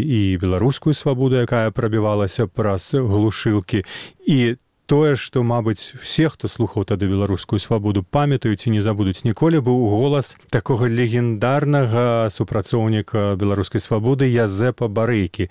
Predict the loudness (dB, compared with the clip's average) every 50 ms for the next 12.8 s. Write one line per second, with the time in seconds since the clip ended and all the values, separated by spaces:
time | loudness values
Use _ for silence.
0 | -8 -14 -20 -20 -20 -20 -20 -10 -2 0 2 2 2 0 0 -2 -2 0 0 0
1 | 0 -2 -2 -2 -2 -2 0 0 0 0 2 2 0 0 0 0 0 0 0 0
2 | -2 -4 -4 -4 -2 0 0 2 2 2 2 0 -2 -2 -2 -2 -2 0 0 0
3 | -2 -2 -2 0 0 0 0 0 -2 -2 -4 -4 -2 -2 -2 -2 -2 -2 -2 -2
4 | -4 -2 -2 -2 0 0 -2 -2 0 0 0 2 2 2 2 2 0 0 -4 -8
5 | -16 -20 -20 -18 _ -4 -2 0 0 2 0 0 0 0 0 0 0 0 0 0
6 | -2 -2 -2 -4 -4 -2 -2 0 0 2 0 0 -2 -2 -4 -4 -4 -2 -2 0
7 | 2 2 2 0 0 -2 -2 -4 -4 -4 -2 -2 -2 -4 -4 -4 -4 -2 -2 -2
8 | -2 -2 -2 -2 0 0 0 -2 -2 -2 -4 -6 -10 -10 -4 0 0 2 2 2
9 | 0 0 0 0 -2 -2 -2 -2 -2 0 0 0 2 2 2 2 2 0 0 0
10 | 0 0 0 2 0 0 0 -2 -4 -4 -2 0 0 0 2 2 0 0 0 -2
11 | -2 0 0 0 0 0 0 0 0 0 0 0 -2 -2 0 0 0 2 2 0
12 | -2 -2 -2 -2 0 0 0 0 0 0 0 0 0 0 0 0